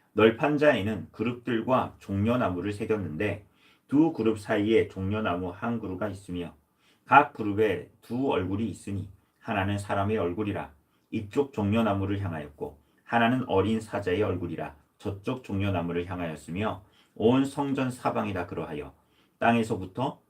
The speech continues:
문 통로 위, 위에까지 그룹들과 종려나무들을 새겼으니, 성전벽이 다 그러하더라. 외전 문설주는 네모졌고 내전 전면에 있는 양식은 이러하니,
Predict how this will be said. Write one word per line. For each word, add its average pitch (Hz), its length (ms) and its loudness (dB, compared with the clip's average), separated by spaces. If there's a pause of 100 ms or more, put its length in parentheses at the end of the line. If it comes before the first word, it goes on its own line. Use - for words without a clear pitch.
문 120 340 0
통로 127 380 0
위, 113 200 -2 (100)
위에까지 98 720 -6 (220)
그룹들과 95 720 0 (100)
종려나무들을 117 760 0
새겼으니, 107 680 -6 (340)
성전벽이 131 720 -2
다 80 320 -6
그러하더라. 87 580 -6 (800)
외전 117 460 8
문설주는 120 720 -2
네모졌고 - 840 -6 (260)
내전 104 440 2
전면에 101 520 0
있는 113 260 2
양식은 90 480 -4
이러하니, 85 340 -6